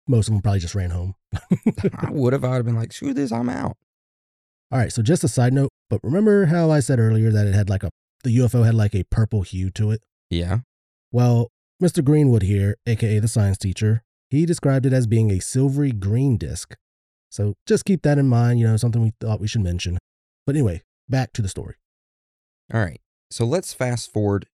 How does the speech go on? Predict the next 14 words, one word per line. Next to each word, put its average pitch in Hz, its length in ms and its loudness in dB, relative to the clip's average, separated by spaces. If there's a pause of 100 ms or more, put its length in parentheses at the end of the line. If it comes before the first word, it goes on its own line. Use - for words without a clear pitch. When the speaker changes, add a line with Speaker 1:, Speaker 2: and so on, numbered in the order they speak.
Speaker 2:
to 95 280 -2
eleven 90 400 -4
twenty 87 460 -10
A 82 180 -8
M. 80 300 -12 (680)
Now, 101 200 -2
at 143 200 -6
this 170 200 -6
time, 90 420 -6 (300)
several 107 420 -2
hundred 113 560 -2
students - 680 -4
and 110 280 -2
teachers 87 580 -6